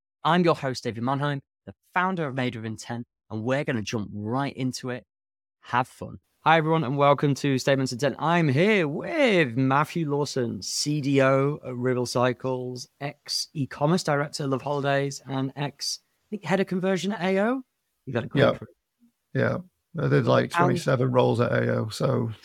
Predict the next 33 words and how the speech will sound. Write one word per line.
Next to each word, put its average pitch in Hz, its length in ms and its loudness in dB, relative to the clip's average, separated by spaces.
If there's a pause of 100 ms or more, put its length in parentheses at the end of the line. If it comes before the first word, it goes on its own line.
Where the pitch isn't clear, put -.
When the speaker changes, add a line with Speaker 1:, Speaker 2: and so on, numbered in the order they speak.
(140)
Speaker 2:
um, 120 500 2
Speaker 1:
<laughs> - 0 -
Uh, 165 220 2
was 147 100 -6
that 143 160 0
your 143 80 -2
last 139 260 -2
one? 113 280 -6 (160)
Speaker 2:
That 143 260 4
was 139 140 6
the 127 80 2
last 139 260 0
one, 135 260 4
yeah. 135 280 2 (240)
But 165 140 0
it's 139 120 0
Speaker 1:
Okay. 120 220 -6
Speaker 2:
being 151 160 4
in 147 100 4
a, 151 40 4
you 160 180 -2
know, 185 100 4
being 170 240 4
a 165 60 6
business 147 400 2
that 160 180 4
was 143 340 -2 (840)
at 143 200 2
the 156 160 4
early 156 280 6
stages 139 420 2
of 131 100 0
e-commerce, 143 720 2